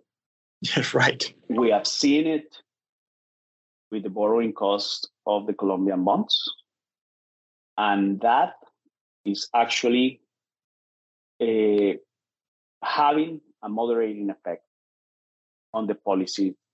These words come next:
Speaker 2: that are being implemented. So that's what I would say, market
Speaker 1: That
Speaker 2: disciplines
Speaker 1: Yeah.
Speaker 2: and institutionality.
Speaker 1: Right, right. I think it's a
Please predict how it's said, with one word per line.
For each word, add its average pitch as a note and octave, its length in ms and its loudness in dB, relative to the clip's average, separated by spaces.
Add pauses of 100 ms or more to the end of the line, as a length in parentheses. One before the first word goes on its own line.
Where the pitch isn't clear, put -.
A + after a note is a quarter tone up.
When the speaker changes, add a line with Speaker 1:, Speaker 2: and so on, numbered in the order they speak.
Speaker 2:
that G2 120 0
are F2+ 180 2
being E2 320 0
implemented. D2 580 -4 (760)
So - 340 -2 (960)
that's G2 160 2
what F#2+ 140 0
I F2+ 40 2
would D2+ 180 -6
say, - 260 -2 (580)
market C3 200 2
Speaker 1:
That E3 180 2
Speaker 2:
disciplines C3 760 -2 (260)
Speaker 1:
Yeah. C3+ 260 2
Speaker 2:
and G2+ 100 0
institutionality. G2 880 0 (1200)
Speaker 1:
Right, D3 460 2 (120)
right. A#2 140 0 (320)
I - 40 2
think E3+ 200 0
it's E3 100 -2
a D3 140 2